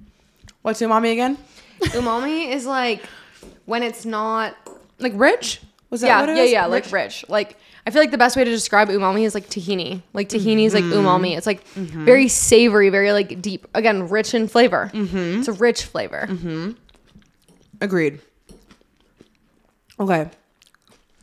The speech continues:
Speaker 2: Wow, damn, this is good.
Speaker 1: This is fucking good. We're gonna enjoy this, and we'll see you in a bit.
Speaker 2: Yeah.
Speaker 1: Okay, we've been sitting here and just eating a little bit because I told Anna that I was so hungry I needed to just, like, get some food in me first
Speaker 2: Ugly
Speaker 1: before we
Speaker 2: eat.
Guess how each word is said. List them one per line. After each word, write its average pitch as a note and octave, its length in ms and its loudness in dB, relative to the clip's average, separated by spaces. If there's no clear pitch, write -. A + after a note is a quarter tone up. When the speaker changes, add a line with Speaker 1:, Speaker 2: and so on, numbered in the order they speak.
Speaker 2:
Wow, B3 120 2
damn, G#3+ 240 0
this G#3+ 160 -4
is D4 80 -6
good. G3 440 -2
Speaker 1:
This C#4+ 100 -2
is D4+ 140 -4
fucking A3+ 320 -2
good. F3 260 -2
We're A3 120 2
gonna G4 160 2
enjoy A3+ 240 4
this, B3 240 0
and G#3+ 100 -6
we'll G3+ 80 -2
see A3 120 -6
you G#3 60 2
in G3+ 60 0
a G3 40 2
bit. E3 240 -2
Speaker 2:
Yeah. G3+ 80 2
Speaker 1:
Okay, A3+ 240 2
we've G3+ 160 0
been B3+ 140 0
sitting A3 240 0
here G#3+ 160 2
and F#3+ 100 0
just F#3 220 -6
eating F3+ 300 -4
a E3 40 -6
little D#3+ 140 -2
bit D#3+ 100 -2
because E3 240 -6
I D#3 80 -2
told D#3 220 -4
Anna D3+ 360 -2
that D3 380 2
I F3+ 100 2
was F3+ 160 0
so E3+ 220 4
hungry F3+ 340 -2
I F3 120 0
needed E3 260 -4
to E3+ 100 -18
just, D#3+ 120 -10
like, E3 180 -8
get - 240 -8
some F3+ 160 -6
food F#3+ 240 -2
in D#3+ 160 -6
me G3 100 -2
first A#3 300 2
Speaker 2:
Ugly F#3+ 420 4
Speaker 1:
before A3 120 -2
we - 20 0
Speaker 2:
eat. A#3+ 60 -8